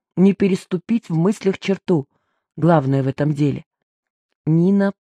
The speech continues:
переступила. Помимо своей воли. И хотела бы представить нежеланных детей прыщами,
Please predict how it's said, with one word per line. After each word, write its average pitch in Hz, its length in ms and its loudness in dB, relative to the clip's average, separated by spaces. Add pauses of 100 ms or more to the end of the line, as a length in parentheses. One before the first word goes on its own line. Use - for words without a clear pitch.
(240)
переступила. 156 800 -6 (760)
Помимо 165 400 0
своей 165 420 -2
воли. 147 380 -4 (720)
И 180 60 -2
хотела 214 520 2
бы 151 120 0
представить 175 600 0
нежеланных 170 640 2
детей 165 360 -2
прыщами, 170 720 -2